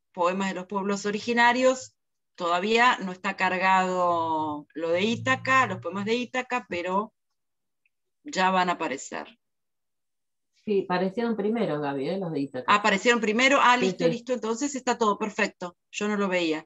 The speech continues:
Speaker 2: Se ve que
Speaker 1: Está
Speaker 2: tienen
Speaker 1: todo
Speaker 2: que
Speaker 1: para que
Speaker 2: esperar
Speaker 1: descarguen.
Speaker 2: en cada máquina el tiempo de descarga debe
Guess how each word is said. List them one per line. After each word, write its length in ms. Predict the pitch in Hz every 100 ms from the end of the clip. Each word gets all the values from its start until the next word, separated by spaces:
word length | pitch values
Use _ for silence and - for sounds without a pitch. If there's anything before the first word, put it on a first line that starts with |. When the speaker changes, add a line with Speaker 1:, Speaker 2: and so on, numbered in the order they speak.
| -
Speaker 2:
Se 120 | 165
ve 140 | 190 190
que 80 |
Speaker 1:
Está 180 | 226 240
Speaker 2:
tienen 180 | 190 269
Speaker 1:
todo 120 | 277
Speaker 2:
que 60 | 190
Speaker 1:
para 120 | 214
que 60 | 190
Speaker 2:
esperar 160 | 202
Speaker 1:
descarguen. 520 | 190 143 135 123 - - _
Speaker 2:
en 160 | 160 160
cada 300 | 185 185 180
máquina 680 | 185 185 190 185 185 175 160
el 200 | 139 139
tiempo 340 | 160 165 160 151
de 100 | 156
descarga 500 | - 156 156 170 160
debe 500 | 143 143 139 123